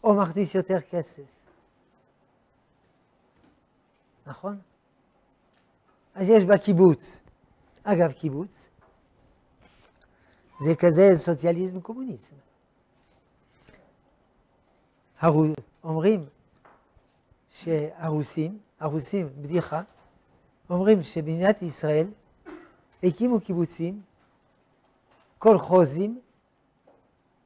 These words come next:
בלי כפייה, בלי מחנות כפייה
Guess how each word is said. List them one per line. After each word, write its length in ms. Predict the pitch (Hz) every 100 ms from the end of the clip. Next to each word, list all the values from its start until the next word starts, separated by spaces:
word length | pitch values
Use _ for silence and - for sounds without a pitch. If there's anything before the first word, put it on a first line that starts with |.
| -
בלי 680 | 156 240 302 311 262 160 143 _ _ _ _
כפייה, 480 | - - 220 175 190 - _ _ _ _ _ _ _ _ -
בלי 160 | 254
מחנות 500 | 262 226 220 220 214 -
כפייה 420 | - 185 185